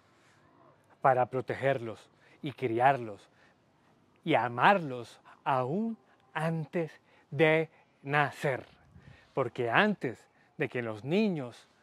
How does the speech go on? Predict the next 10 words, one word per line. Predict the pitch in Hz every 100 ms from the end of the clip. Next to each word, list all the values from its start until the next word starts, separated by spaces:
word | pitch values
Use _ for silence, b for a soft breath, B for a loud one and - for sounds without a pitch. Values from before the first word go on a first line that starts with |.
| b _ -
na-, | 131 147 170
salgan | - - 185 208 180 180
a |
este | 196 - 175
mundo, | 127 113 107 131 131 _ _ _ _ _ _ _ _ b b b b b b -
ya | 120 117 117
Dios | 120 127 190 156 - - b b b _
pensó | 123 107 101 - 170 156 - b b b -
en | 113 113
ellos | 123 135 131 180 -